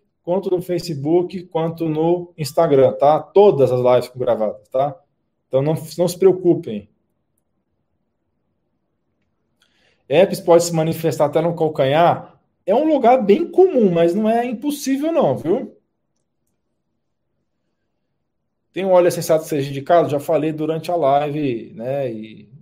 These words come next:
então não vou repetir, é só você voltar o vídeo depois, tá?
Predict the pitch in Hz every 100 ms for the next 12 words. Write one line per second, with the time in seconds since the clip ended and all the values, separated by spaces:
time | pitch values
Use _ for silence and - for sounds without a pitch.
0 | - - 123 127 131 131 160 139 127 110
1 | - - 123 139 139 143 135 147 147 151
2 | 120 101 98 - 107 120 131